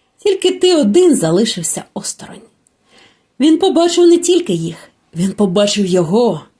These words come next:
Ця тварина, цей покидьок, народжений у постелі, міг дивитися на нього. Те, що для тебе тепер сліпучий, задушливий вогонь,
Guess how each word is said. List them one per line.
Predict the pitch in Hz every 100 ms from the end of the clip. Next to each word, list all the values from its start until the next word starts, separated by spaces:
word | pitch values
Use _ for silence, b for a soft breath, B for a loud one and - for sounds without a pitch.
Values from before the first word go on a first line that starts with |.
| _ b b b b -
Ця | 403 403
тварина, | 302 320 370 403 302 214
цей | 262 240
покидьок, | - 415 - 240 202 190
народжений | 220 254 262 226 214
у | - 202
постелі, | 208 302 320 - - 165 - - _ _ _ _ _
міг | 214 214 196
дивитися | 220 240 247 240 254
на | 262
нього. | 269 330 269 156 - - _ _ _ _
Те, | 415
що | 370 370
для | 269 285
тебе | 285 370 302
тепер | 294 302 320
сліпучий, | - 247 233 - 370 349 208
задушливий | 202 214 240 226 220 196 170
вогонь, | 156 160 254 277 214